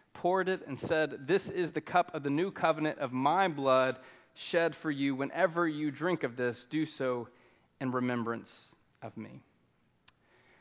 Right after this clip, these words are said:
Today is World Communion Sunday, as if you haven't got that because we've said that five thousand times now. It's a significant Sunday where churches across the world are recognizing the inclusiveness of God's table.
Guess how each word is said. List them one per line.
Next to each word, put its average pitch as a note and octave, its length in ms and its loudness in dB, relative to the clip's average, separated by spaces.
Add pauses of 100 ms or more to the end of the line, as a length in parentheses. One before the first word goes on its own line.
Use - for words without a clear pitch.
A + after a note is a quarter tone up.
Today G#3 260 6
is E3+ 120 6
World E3 320 4
Communion D#3 400 0
Sunday, B2+ 480 -4 (260)
as A2+ 140 -10
if A#2 160 -8
you A#2 100 -8
haven't A2+ 340 -4 (120)
got A2+ 220 -6
that B2+ 180 -4
because A#2 200 -8
we've A2+ 140 -10
said G#2+ 200 -10
that A2+ 160 -8
five A2 180 -6
thousand G#2+ 300 -8
times G2+ 280 -8
now. A#2 260 -10 (580)
It's B2 120 -14
a D3+ 120 -2
significant E3 680 -2
Sunday D3 400 2
where B2+ 160 -4
churches - 400 -6
across C#3 340 -2
the C3+ 120 -6
world B2+ 280 -2
are A#2 100 -2
recognizing B2 880 -2
the A#2+ 260 -8 (840)
inclusiveness C3 760 -4
of A2 120 -10
God's A#2 360 -2
table. A2 360 -14